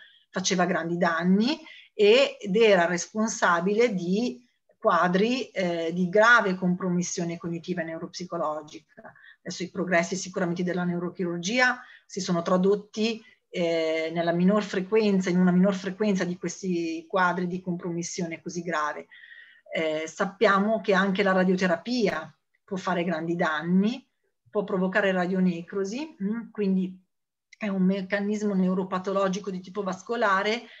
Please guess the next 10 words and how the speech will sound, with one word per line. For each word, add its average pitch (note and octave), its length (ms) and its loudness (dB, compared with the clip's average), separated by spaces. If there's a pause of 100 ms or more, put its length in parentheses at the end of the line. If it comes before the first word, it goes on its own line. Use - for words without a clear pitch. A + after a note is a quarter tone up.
(180)
eh, F3+ 340 -4
che G#3+ 120 -6
comporta G#3+ 560 -2
importanti G3+ 500 -2
alterazioni F#3 560 -4
cognitive F3 840 -10 (580)
che, A3+ 500 0
mm, F#3+ 360 2
possono G#3+ 420 -4
comparire G#3+ 920 0